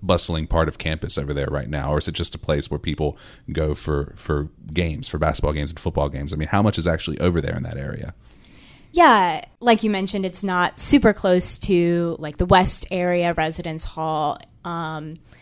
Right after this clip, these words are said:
Speaker 2: and there's not a whole lot over there right now. I think if the university were to expand into the South Waterfront more, with more, like,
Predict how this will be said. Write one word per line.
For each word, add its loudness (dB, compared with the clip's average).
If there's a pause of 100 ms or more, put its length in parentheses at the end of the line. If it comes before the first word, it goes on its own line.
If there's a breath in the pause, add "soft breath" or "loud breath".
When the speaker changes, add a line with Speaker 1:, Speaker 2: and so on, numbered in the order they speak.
(220 soft breath)
Speaker 2:
and 0
there's 4
not 8
a 8
whole 6
lot 6
over 2
there 4
right 2
now. 4
I -2
think 2
if -2
the 2
university 4
were 2
to 0 (300 loud breath)
expand 4
into 2
the 4
South 2
Waterfront 2
more, -2
with -4
more, -2
like, -12